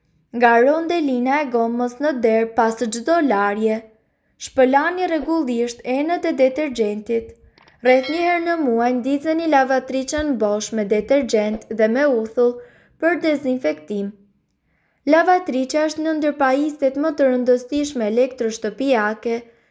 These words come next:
që pa diskutim ka ndryshuar jetën e shumë njerëzve në përbot. Përveç lehtësisë që ofron në larjen e veshëve, procesi mekanik i lavatriçes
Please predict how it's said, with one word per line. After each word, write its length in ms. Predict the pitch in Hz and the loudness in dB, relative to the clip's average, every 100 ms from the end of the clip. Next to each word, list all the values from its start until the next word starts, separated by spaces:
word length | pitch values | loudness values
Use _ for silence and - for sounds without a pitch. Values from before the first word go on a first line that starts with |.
| _ _ _ | _ _ _
që 120 | 277 | 0
pa 140 | 262 311 | 2 2
diskutim 640 | 302 320 - 320 320 349 339 | 0 -2 -2 -4 -2 -4 -2
ka 160 | 277 | -2
ndryshuar 680 | 254 247 240 - 277 302 311 | 0 -2 -2 -2 0 2 2
jetën 480 | 247 214 208 220 226 - | 0 -2 -2 -4 -4 -4
e 140 | 226 | -2
shumë 320 | 226 302 302 254 | -2 -2 0 2
njerëzve 520 | 220 220 220 226 233 | 2 0 -2 -4 -2
në 140 | 226 | -2
përbot. 560 | 226 285 285 214 202 208 - _ _ _ _ _ _ _ - | 2 2 2 0 -2 -4 -12 _ _ _ _ _ _ _ 2
Përveç 460 | 294 285 370 370 285 | 2 4 0 -2 2
lehtësisë 840 | 254 262 262 254 254 311 320 - | 2 2 2 0 0 -4 -4 -2
që 120 | 226 | 0
ofron 420 | 220 220 262 285 | 0 0 0 0
në 80 | 302 277 | 0 2
larjen 440 | 233 233 240 247 | 2 2 0 0
e 80 | 269 | -2
veshëve, 640 | 214 202 196 220 202 208 214 - _ _ _ - | -2 -4 -4 -6 -4 -4 -4 -10 _ _ _ 2
procesi 520 | 240 233 302 320 302 | 4 4 0 -2 -2
mekanik 720 | 254 269 277 320 277 233 226 | -2 -2 -2 0 0 -2 -4
i 100 | 226 | -2
lavatriçes 920 | 220 220 277 277 202 202 202 226 226 | 0 2 0 0 -6 -8 -4 -4 -4